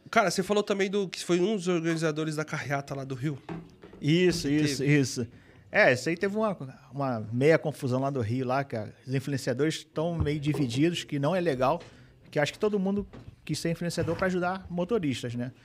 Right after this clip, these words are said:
Speaker 2: Acho que esse é o principal motivo, acredito eu. Então, acho que se é pra ajudar o motorista, tem que tá todo mundo unido, né? Deixar as diferenças de lado. E o que aconteceu?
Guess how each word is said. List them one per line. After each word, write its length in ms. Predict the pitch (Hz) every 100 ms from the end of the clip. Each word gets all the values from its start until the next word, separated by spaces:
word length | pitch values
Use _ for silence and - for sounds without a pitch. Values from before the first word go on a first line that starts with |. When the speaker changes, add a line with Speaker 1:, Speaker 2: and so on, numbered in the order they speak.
| - - _ -
Speaker 2:
Acho 180 | 117 -
que 60 |
esse 100 | 131
é 40 | 139
o 40 |
principal 420 | 156 143 - 139
motivo, 460 | 165 160 123 107 104 - -
acredito 480 | 117 120 123 127
eu. 120 | 131 117
Então, 280 | 117 123 143
acho 160 | 139
que 80 | -
se 100 | -
é 20 |
pra 160 | 139 151
ajudar 240 | 143 139
o 40 | 143
motorista, 440 | 143 139 135 -
tem 80 | 143
que 80 | -
tá 120 | 147
todo 200 | 147 147
mundo 180 | 143 156
unido, 320 | 139 123 120 - - - - _ -
né? 160 | 113
Deixar 300 | 117 117 123
as 60 | 123
diferenças 500 | 123 - 120 123 123
de 80 | 123
lado. 400 | 117 135 151 160 - - - _ -
E 120 | 165
o 20 |
que 80 | 185
aconteceu? 600 | 196 214 220 165 123